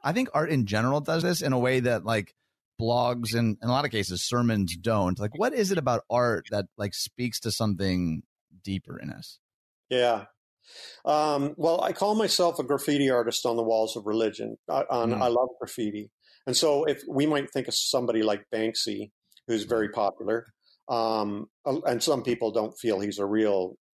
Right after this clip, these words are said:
Speaker 2: um, you know, graffiti artist, but rather a street artist or something. But
Speaker 1: Hmm.
Speaker 2: just for argument's sake, uh, there's a lot of people who love Banksy's work and think it's incredible, and they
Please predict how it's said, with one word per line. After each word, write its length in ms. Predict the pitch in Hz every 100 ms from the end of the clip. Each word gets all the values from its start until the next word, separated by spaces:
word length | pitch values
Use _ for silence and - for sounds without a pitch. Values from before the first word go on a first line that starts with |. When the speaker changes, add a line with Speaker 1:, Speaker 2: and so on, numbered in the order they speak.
| _
Speaker 2:
um, 480 | 120 107 104 101 - _ _ _ _ _ _ -
you 100 | 117
know, 240 | 107 107 _ _ _
graffiti 420 | - 117 127 110 104
artist, 480 | 101 95 - - -
but 120 | 123
rather 300 | 113 101 104
a 60 | 98
street 320 | - 113 104
artist 440 | 98 98 95 -
or 60 | 107
something. 420 | - 104 110 104
But 180 | 104 - - _ -
Speaker 1:
Hmm. 160 | 104
Speaker 2:
just 200 | 90 151
for 120 | - 131
argument's 400 | 113 113 104 -
sake, 300 | 117 107 - _ _ _ _ 135
uh, 300 | 123 120 117
there's 200 | 131 143
a 40 |
lot 200 | 139 139
of 60 | 131
people 200 | 131 -
who 120 | 127
love 180 | 117 110
Banksy's 420 | 117 110 120 104 120
work 340 | 156 165 - _ _ -
and 400 | 117 113 110 107
think 200 | 123 110 -
it's 240 | 120 -
incredible, 680 | 110 110 117 131 120 - - -
and 400 | 120 107 107 104 _ -
they 240 | 113 104